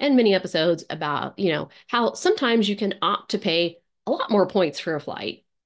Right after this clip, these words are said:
for a busy time of year or a busy route or popular destination, um, because you have the points to do that. And so that's the same thing here. You have the points to make up an additional, you know, twenty, thirty, forty, fifty points.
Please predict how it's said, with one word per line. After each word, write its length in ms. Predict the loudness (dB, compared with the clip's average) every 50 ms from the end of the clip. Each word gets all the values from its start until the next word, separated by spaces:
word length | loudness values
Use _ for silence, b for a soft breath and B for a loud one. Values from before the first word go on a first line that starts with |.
| _ _ _
for 220 | -2 0 2 2
a 40 | 0 2
busy 280 | 2 4 4 4 2
time 280 | 2 2 2 2 4 4
of 100 | 4 6
year 240 | 6 6 6 4 2
or 220 | 0 0 -4 -6
a 40 | -2
busy 300 | 0 0 2 2 2 0
route 300 | 0 0 0 0 0 0
or 60 | -4
popular 380 | -2 -2 -4 -2 0 -2 0 0
destination, 640 | 0 0 0 -2 0 2 2 2 2 -2 -2 -4 B B B B B B B B
um, 260 | -4 -2 -2 -2 -2 -6 _ _
because 260 | -2 2 2 4 4
you 100 | 4 4
have 220 | 4 2 0 0 0
the 80 | -2 -2
points 420 | -2 -2 -2 -2 -4 -4 -8 -6
to 100 | -4 0
do 200 | 2 2 2 2
that. 280 | 2 -2 -4 -6 -8 -6 -4
And 140 | -2 -2 0
so 160 | 2 2 2
that's 240 | 2 2 0 -2 -2
the 100 | -4 -2
same 300 | 0 2 4 4 4 2
thing 260 | 0 -2 -4 -4 -4
here. 320 | -4 -4 -4 -4 -6 -12 b b b b b b _
You 140 | 0 2 2
have 200 | 2 2 0 0
the 60 | -2
points 380 | -2 0 2 2 2 0 -2 -6
to 80 | -4 -2
make 220 | -2 -2 -2 -2
up 160 | -4 -4 -4
an 80 | -4 -6
additional, 600 | -2 0 0 0 0 -2 -2 -4 -4 -6 -8 -14 _ _
you 100 | -4 -4
know, 220 | -4 -4 -6 -10 -14
twenty, 260 | -8 -4 0 0 0 0
thirty, 280 | 0 -2 -2 -2 -2
forty, 220 | -2 -2 -2 -2 0
fifty 400 | 0 -2 -2 0 -2 -4 -4 -4
points. 540 | -4 -2 0 2 2 2 0 -2 -6 -10